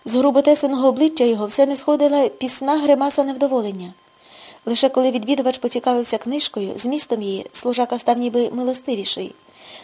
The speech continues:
Виявилось, що в руках у нього книжка про життя Кампанелли. Був такий діяч. Чернець італійський, багато літ сидів у в'язниці і там твір свій написав про місто сонця. Твір серйозний,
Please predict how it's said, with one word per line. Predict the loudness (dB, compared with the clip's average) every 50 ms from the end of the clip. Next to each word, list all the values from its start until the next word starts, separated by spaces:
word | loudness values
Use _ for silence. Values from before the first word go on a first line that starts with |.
| -14 _
Виявилось, | -2 2 4 4 4 4 4 4 2 0 0 -2 -4
що | -2 -2 0
в | 0 0
руках | 0 0 0 -2 -2 -2
у | -4
нього | -4 -2 -4 -4
книжка | -4 -4 -4 -4 -4 -2 -4 -4
про | -2 -2 -2
життя | -2 -4 -4 -4 -4 -2 -2 -2 -4 -4
Кампанелли. | -6 -6 -4 -4 -4 -4 -2 -4 -4 -4 -6 -8 -10 -12 -16 _ _ _ _ _ _ _ _ _ -6
Був | -2 0 0 0
такий | 0 0 0 -2 -2
діяч. | -2 -2 -4 -4 -6 -6 -8 -10 -12 _ -18 -20 -20 -20 -20 -20 -20 -20 _ _ _ 0
Чернець | 2 2 2 4 2 0 0 0
італійський, | -4 0 0 2 2 2 0 -2 -4 -4 -6 -8 -10 -10 -12 _
багато | -4 -2 0 2 4 4 4 4 2
літ | 2 2 0
сидів | -2 -4 -4 -4 -2 -2 -2
у |
в'язниці | 0 0 0 0 0 -2 -4 -4 -4 -6 -8 -8 -8 -14 -20 -20 -20 _ _
і | -8 -2
там | 0 0 0 0
твір | 0 -2 -2 -2 -2 -2
свій | -4 -4 -4 -4
написав | -4 -6 -6 -6 -6 -4 -6 -6 -8 -10 -14 _ _ _ _
про | -4 -4 -2
місто | -2 -2 -2 -2 -2 -4
сонця. | -4 -4 -4 -6 -6 -6 -8 -8 -8 -10 -14 _ _ _ _ _ _ _
Твір | -6 -2 0 0 0 2
серйозний, | 0 0 0 0 -2 -4 -4 -4 -6 -8 -8